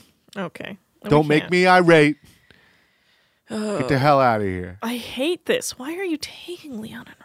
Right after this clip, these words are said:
Speaker 1: Rocky's side? Well, anyway.
Speaker 2: Because this is a podcast where we have to have conflict,
Speaker 1: No.
Speaker 2: even though you know both of us agree on everything.
Speaker 1: I know. Uh, you know what?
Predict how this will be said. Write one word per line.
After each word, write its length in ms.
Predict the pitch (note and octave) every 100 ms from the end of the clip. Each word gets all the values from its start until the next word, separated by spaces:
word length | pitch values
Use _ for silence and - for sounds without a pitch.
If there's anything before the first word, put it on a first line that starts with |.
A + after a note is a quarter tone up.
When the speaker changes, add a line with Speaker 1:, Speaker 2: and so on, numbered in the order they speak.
| -
Speaker 1:
Rocky's 280 | - _ -
side? 520 | - - - _ - _ _ - _
Well, 80 | A3
anyway. 180 | A3 E3+
Speaker 2:
Because 260 | - D3 C#3+
this 140 | E3+
is 140 | F#3 F#3
a 40 |
podcast 920 | - E3+ F3 - C3+ F#2+ F#2 - - _ _ - _
where 100 | -
we 120 | C3
have 200 | C#3 C#3+
to 80 | -
have 220 | C3+ C3+
conflict, 760 | - C3+ C#3 B2+ - F#2 - _
Speaker 1:
No. 320 | A#3+ A#3+ A#3+
Speaker 2:
even 180 | C#3 D3+
though 100 | D3+
you 200 | C#3+ D3+
know 340 | C#3+ D#3 F3 D#3
both 340 | A2+ C#3+ D3+
of 120 | C#3
us 260 | A#2+ A2 - - -
agree 360 | B2 A#2 C#3
on 180 | C3+ A#2+ -
everything. 580 | A#2 G#2 G#2+ - C#2 - _ _ _
Speaker 1:
I 460 | C#4 D#4 D#4+ E4 E4+
know. 1160 | E4+ F4 F4 F4 E4 D#4+ D4 C4+ A#3+ A3+ A3 A3
Uh, 380 | G3+ G3+ G3 F#3+
you 160 | A#3
know 140 | E4 F#4+
what? 340 | F4+ D#4+ -